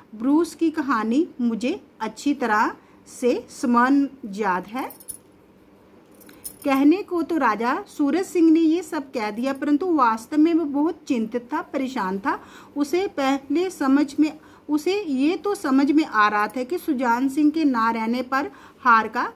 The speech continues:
क्या कारण है। राजपुरोहित ने कुछ पल सोचकर कहा, "राजन, राजा,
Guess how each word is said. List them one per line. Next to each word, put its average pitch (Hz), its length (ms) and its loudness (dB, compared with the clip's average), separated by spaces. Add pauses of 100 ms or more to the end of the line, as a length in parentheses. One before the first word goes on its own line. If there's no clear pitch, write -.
क्या 196 200 0
कारण 214 340 -2
है। 269 240 -4 (300)
राजपुरोहित 302 880 2
ने 370 180 -2
कुछ - 240 -8
पल 302 260 -4
सोचकर 247 520 -4
कहा, 220 400 -4
"राजन, 254 640 0
राजा, 233 460 -2